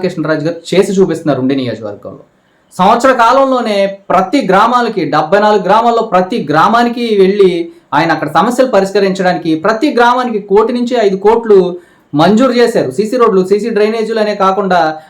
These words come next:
ఆయన సొంత నిధులతోటి మైక్రో ఫిల్టర్స్ ఇస్తున్నారు, సీసీ కెమెరాలు పెట్టేస్తున్నారు ప్రతి గ్రామంలో కూడా. ఇన్ని చేస్తూ ఆయన అభివృద్ధి కార్యక్రమాలు చేస్తూ దూసుకుపోతుంటే సంవత్సర కాలంలోనే దశాబ్దాలుగా ఎవరు లే-, ఎవరు చేయలేని పరిపాలన చేసి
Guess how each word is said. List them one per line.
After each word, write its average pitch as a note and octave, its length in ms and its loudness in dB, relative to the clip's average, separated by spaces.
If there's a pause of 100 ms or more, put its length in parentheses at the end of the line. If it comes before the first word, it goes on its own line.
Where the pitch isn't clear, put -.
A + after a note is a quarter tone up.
ఆయన D3+ 120 0 (120)
సొంత G#3+ 260 0
నిధులతోటి A#3+ 500 2 (460)
మైక్రో F#3+ 360 2
ఫిల్టర్స్ B3+ 360 0
ఇస్తున్నారు, A#3+ 380 0
సీసీ G#3 240 -4
కెమెరాలు A#3+ 360 0
పెట్టేస్తున్నారు A#3+ 460 -2 (100)
ప్రతి F#3 240 -4 (320)
గ్రామంలో G#3+ 440 0 (100)
కూడా. G3+ 140 -6 (500)
ఇన్ని A3+ 260 0
చేస్తూ G#3+ 320 2 (120)
ఆయన A3 220 0
అభివృద్ధి G3+ 300 -2
కార్యక్రమాలు G3+ 400 -2
చేస్తూ G3 180 -4 (120)
దూసుకుపోతుంటే F#3 720 0 (180)
సంవత్సర A#3 380 -2
కాలంలోనే A#3 400 -2 (120)
దశాబ్దాలుగా B3+ 600 2
ఎవరు A3 220 0
లే-, A3 220 2
ఎవరు A#3 200 0 (120)
చేయలేని G#3 360 2
పరిపాలన G3 400 0
చేసి F#3 160 -2